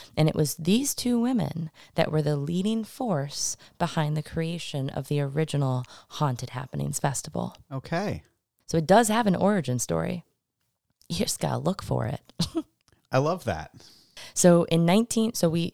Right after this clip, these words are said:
Speaker 1: we said it was founded in nineteen eighty-two.
Speaker 2: Yes.
Speaker 1: But they did do a dry run in nineteen eighty-one.
Speaker 2: A dry run.
Speaker 1: A dry run of sorts. That's what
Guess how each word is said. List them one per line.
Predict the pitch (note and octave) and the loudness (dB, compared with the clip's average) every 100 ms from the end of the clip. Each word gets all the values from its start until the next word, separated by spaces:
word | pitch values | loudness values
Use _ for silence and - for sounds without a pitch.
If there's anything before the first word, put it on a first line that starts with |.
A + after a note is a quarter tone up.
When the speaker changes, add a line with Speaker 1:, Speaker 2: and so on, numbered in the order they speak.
| - | -8
Speaker 1:
we | E3 E3+ | -6 -2
said | - F#3 E3 | 0 0 0
it | D#3+ - - | -2 -2 -2
was | D#3+ - | -4 -2
founded | E3+ G3 G3 D#3 | 0 2 2 0
in | C#3 | 0
nineteen | C#3 D#3 - D#3+ D3 | 0 -2 -2 -2 0
eighty-two. | D3 C#3 C3+ - - D3+ D3 F#3 | -2 -4 -4 -8 -6 -4 -4 -4
Speaker 2:
Yes. | A#3+ A#3+ - - - - | -4 -4 -8 -10 -12 -2
Speaker 1:
But | F3 | 2
they | E3+ D#3 | 4 4
did | E3 F3 | 2 0
do | A#3+ | 0
a | C4 | -2
dry | F3+ E3 E3 D#3+ | -2 -2 0 0
run | C3+ C3 G3 B3+ C3+ B2 C#3+ C#3+ _ | -2 -2 -2 0 0 -2 -4 -10 _
in | D3+ C#3 | 4 6
nineteen | C3+ F#3+ - F#3 | 6 2 0 0
eighty-one. | E3 C#3 B2 B2+ E3+ F3+ - - D#3+ | 0 0 -2 -4 -4 -4 -6 -6 -6
Speaker 2:
A | C#3+ | -8
dry | F#2 - F#2+ F2+ G#2+ | -12 -6 -2 0 -2
run. | E2 - - A2 | -4 -14 -8 -2
Speaker 1:
A | E3 | 2
dry | D#3 D#3 D#3+ | 4 6 4
run | D3+ D3+ | 4 2
of | C3 | 0
sorts. | - - A2+ - - | -2 -2 -2 -2 -2
That's | C#3 - | -2 0
what | C#3 C3 | -2 -2